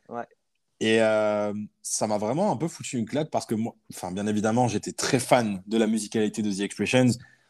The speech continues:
Speaker 2: Enfin, bien, bien évidemment, pas, enfin, je reprends Love Prisoner parce que vraiment, Love Prisoner, c'est un morceau qui, moi, me matrix énormément,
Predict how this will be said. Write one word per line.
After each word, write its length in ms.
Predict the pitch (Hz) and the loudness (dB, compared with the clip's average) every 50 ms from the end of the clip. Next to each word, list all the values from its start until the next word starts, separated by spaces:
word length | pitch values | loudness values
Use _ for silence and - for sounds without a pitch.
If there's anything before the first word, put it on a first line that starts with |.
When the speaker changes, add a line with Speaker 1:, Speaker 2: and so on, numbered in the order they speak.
| - - - - - | -16 -16 -14 -10 -4
Speaker 2:
Enfin, 100 | 90 90 | -2 0
bien, 120 | 95 101 92 | 0 2 2
bien 160 | 92 101 101 | 0 2 2
évidemment, 440 | 101 95 98 98 104 104 117 117 98 | 2 2 4 4 6 6 6 4 4
pas, 200 | - 98 98 - | 4 2 0 0
enfin, 240 | - - - 98 92 - | -2 -4 -2 -2 -2 -2
je 100 | 107 92 | -2 2
reprends 400 | 95 117 113 - - 135 123 117 | 4 4 4 4 0 2 4 4
Love 220 | 113 113 110 107 | 4 4 4 2
Prisoner 400 | - - 117 104 110 107 117 120 110 107 | 2 2 2 4 6 6 6 6 4 4
parce 140 | - 98 - | 0 -4 -4
que 80 | - | -2
vraiment, 260 | 95 90 95 95 101 98 | -2 0 0 0 0 -2
Love 120 | 95 92 | -4 -6
Prisoner, 300 | - - 90 92 92 101 95 | -6 -6 -4 -2 -2 -2 -2
c'est 180 | - - - | -2 -4 -8
un 160 | 82 82 82 80 | -8 -10 -10 -12
morceau 300 | 85 90 - - - 92 | -12 -10 -10 -8 -8 -8
qui, 220 | - - - 87 | -8 -8 -8 -4
moi, 200 | 85 95 98 95 | 0 2 4 4
me 140 | 90 90 85 | 2 0 -2
matrix 360 | 85 87 92 90 - - - - - - | -4 -2 -4 -2 -2 -4 -6 -4 -4 -4
énormément, 460 | 92 85 87 92 117 135 143 135 - | -4 -4 0 4 6 6 6 4 0